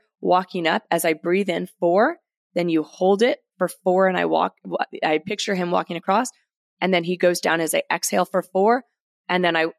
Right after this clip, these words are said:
hold it and he goes, he walks across the screen for four. And you do that four times. And if you can't do that, guess what? You take a breath like this. <sighs> You can drop down into your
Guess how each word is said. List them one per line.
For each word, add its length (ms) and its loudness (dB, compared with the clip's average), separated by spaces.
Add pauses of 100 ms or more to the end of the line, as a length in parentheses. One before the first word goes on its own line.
(300)
hold 400 2
it 220 2
and 140 -2
he 140 -4
goes, 340 2
he 180 -6
walks 300 -2
across 300 -4
the 100 -8
screen 260 -6
for 160 -2
four. 320 -2 (560)
And 80 4
you 80 6
do 120 6
that 180 2
four 160 4
times. 480 -2 (540)
And 120 2
if 120 -2
you 80 0
can't 280 0
do 120 6
that, 340 0
guess 220 2
what? 160 2
You 100 -4
take 220 2
a 40 2
breath 280 0
like 180 0
this. 300 -2 (520)
<sighs> 420 -14 (4000)
You 140 4
can 160 0
drop 280 -2
down 220 2
into 300 -2
your 340 2